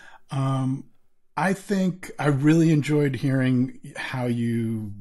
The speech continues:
uh, priced your membership. That was, that's, I think that's really valuable stuff. Um, and I would encourage anybody else who has questions about that to definitely ask Doug. <laughs> I haven't got mine going yet, so,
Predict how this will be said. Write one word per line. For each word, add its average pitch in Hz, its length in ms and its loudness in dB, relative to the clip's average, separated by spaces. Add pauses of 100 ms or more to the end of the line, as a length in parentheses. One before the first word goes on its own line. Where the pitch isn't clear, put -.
(300)
uh, 92 300 -10 (140)
priced - 300 -8
your 101 100 -8
membership. 110 580 -8 (140)
That 104 180 -12
was, - 300 -10 (360)
that's, - 300 -10
I - 40 -8
think 131 180 -4
that's - 240 -10
really 104 240 -8
valuable 98 680 -12
stuff. - 480 -8 (380)
Um, 113 540 -6 (640)
and 123 180 0
I 123 80 4
would 117 120 2
encourage 127 440 2
anybody 117 320 0
else 120 160 -4
who 120 80 -6
has 123 140 -6
questions 127 380 -8
about 117 260 -8
that 120 240 -6
to 107 260 -12 (600)
definitely 104 720 -8 (360)
ask - 280 -10
Doug. 107 300 -6
<laughs> - 20 -20
I 117 140 -2
haven't 143 360 4
got 110 240 -6
mine 113 220 -6
going 107 260 -8
yet, 113 300 -12
so, 101 240 -12